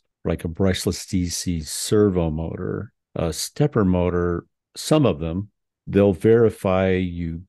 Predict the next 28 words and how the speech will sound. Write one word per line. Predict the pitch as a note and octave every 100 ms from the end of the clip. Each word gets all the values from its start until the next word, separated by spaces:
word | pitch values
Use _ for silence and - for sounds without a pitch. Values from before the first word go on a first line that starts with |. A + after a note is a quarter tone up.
| -
got | G#2 A#2+ A#2+
there. | G2 E2 E2
They're | E2 D#2+
counting | - G2+ F#2+ F#2+ F#2 E2
the | E2+
number | F2 E2+ F2
of | E2
steps. | D#2 - F2 - - - _
It | - F2+ _ _ -
keep-, | - _ _ _
keeps | G2+ -
the |
counter | F#2 A2 G2+ F#2
going | F2+ F2
and | E2+
says, | F#2 A2
"Okay, | - F#2
I'm | E2 D#2+
there." | F#2 E2+ D2+ F#2+ _ _ _ -
Or | F2
maybe | E2+ G2 F#2+
I | F2+
overshot | F2+ F#2+ F#2 F2 F#2+ F#2
and | -
I'll | F2 G2+
move | B2+ G#2+ E2+
back | G2 F#2 -
one, | F2 -